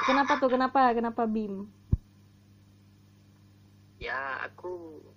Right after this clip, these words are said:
Speaker 2: tadi ujian juga. Tuh, ngumpulin, baru ngumpulin sih. Ya, langsung terima kasih tanggapan yang Anda kirim di Google Form itu.
Speaker 1: Mm-mm.
Speaker 2: Ya,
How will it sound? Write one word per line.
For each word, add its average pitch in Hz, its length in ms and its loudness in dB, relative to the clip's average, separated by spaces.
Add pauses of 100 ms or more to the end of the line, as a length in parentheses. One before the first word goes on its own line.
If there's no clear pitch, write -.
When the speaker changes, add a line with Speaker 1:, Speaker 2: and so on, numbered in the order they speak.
(140)
Speaker 2:
tadi 127 300 -16
ujian 123 400 -14
juga. 104 240 -20 (840)
Tuh, 131 240 -12 (120)
ngumpulin, 101 680 -18 (100)
baru 98 240 -12
ngumpulin 104 640 -14
sih. - 160 -18 (580)
Ya, 143 180 -10 (1160)
langsung 123 420 -12 (720)
terima 120 300 -2
kasih 143 680 -8 (640)
tanggapan 110 520 -4 (280)
yang 110 180 -4
Anda 110 260 -4
kirim 120 440 -6
di 113 120 -8
Google 107 320 -8
Form 110 400 -2
itu. 107 200 -14 (260)
Speaker 1:
Mm-mm. 220 340 -6 (1900)
Speaker 2:
Ya, 202 520 0